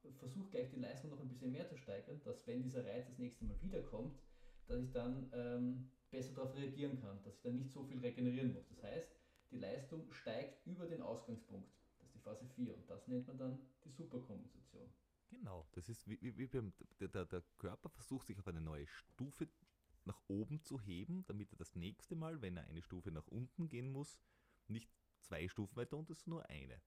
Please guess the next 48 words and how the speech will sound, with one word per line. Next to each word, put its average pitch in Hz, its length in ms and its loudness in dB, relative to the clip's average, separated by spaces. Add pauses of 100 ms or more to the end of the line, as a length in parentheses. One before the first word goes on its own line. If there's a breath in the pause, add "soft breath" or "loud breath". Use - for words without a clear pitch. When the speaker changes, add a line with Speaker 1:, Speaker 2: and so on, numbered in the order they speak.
Speaker 2:
Dann 95 100 2
Speaker 1:
Ja. 101 60 2
Speaker 2:
ist 120 80 -2
er - 100 -4
ungefähr 147 340 0
dort, - 380 -2
wieder, 95 200 -4
wo 104 120 -2
du 113 220 0 (220)
gewesen 101 380 -2
wärst, 92 360 -2
ohne 80 220 -2
den 71 140 -8
Reiz. - 400 -16
Speaker 1:
Genau, - 220 -4
und 240 140 -4 (800 loud breath)
beim 123 200 0
Übergang 156 500 0
zwischen, 120 640 -2
zwischen 113 320 -8
Phase 98 360 -4 (120)
vier 156 160 -4
und 131 140 -2
fünf, 220 280 2
das - 160 -6
heißt, 120 220 -2
das 123 100 -6
ist 117 200 -6
der, 120 140 0 (300 loud breath)
der - 100 -8
höchste 127 320 -2
Punkt 131 260 -2
der - 60 -6
Superkompensation, 160 840 -4
da - 180 0
ist 147 140 0
dann 135 220 -4
quasi 123 280 4
dein 107 200 -2 (440 loud breath)
Sweet 165 400 -2
Spot, - 480 0
wo 123 140 4
du, 123 200 4 (200)
wo 120 140 0
du 113 60 0
die 117 440 0
größte 120 300 -2
Leistung - 360 -4